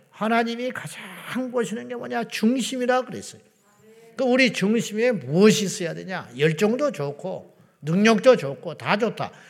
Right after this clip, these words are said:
그러나 그건 두 번째다 이 말이에요. 우리 중심에 무엇이 있어야 되냐면 하나님을 제일로 생각하는 그 사랑하는, 존중하는 마음이 있어야 된다. 하나님을 중심에 제일로 모시고 살아라.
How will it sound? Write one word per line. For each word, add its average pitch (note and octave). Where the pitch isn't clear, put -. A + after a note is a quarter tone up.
그러나 C4
그건 C4+
두 A3
번째다 A3+
이 F#3
말이에요. G#2+
우리 C4
중심에 A3
무엇이 D3+
있어야 D3
되냐면 F3+
하나님을 C#4
제일로 G#3+
생각하는 F#3
그 D4+
사랑하는, C#4+
존중하는 A#3+
마음이 A#3
있어야 F3+
된다. G2
하나님을 C4+
중심에 G#3
제일로 G3
모시고 C#4
살아라. A#2+